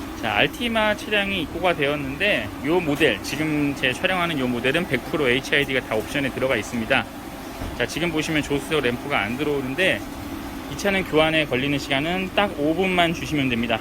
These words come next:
아주 간단하게 교환이 되고 저희가 본네트도 열 필요 없이 바로 교환할 수가 있습니다.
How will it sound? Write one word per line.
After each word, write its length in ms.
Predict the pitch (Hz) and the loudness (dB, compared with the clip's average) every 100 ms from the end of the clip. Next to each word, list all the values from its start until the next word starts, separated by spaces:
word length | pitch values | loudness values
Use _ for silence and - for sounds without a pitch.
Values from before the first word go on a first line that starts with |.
| - 117 | -2 -2
아주 260 | 107 135 | 0 0
간단하게 400 | 131 117 139 127 | -2 0 0 0
교환이 300 | 117 123 127 | 0 -2 0
되고 320 | 113 110 156 147 - - - | 0 2 2 0 -6 -8 -2
저희가 180 | 123 123 | 2 2
본네트도 480 | - 143 156 147 135 | 4 2 2 0 0
열 100 | 117 | 0
필요 240 | 107 - 123 | 0 0 0
없이 180 | 95 - | 0 0
바로 260 | 127 123 | 2 2
교환할 300 | 110 123 123 | 2 2 2
수가 180 | 110 117 | 0 -2
있습니다. 400 | 110 123 110 | 0 0 0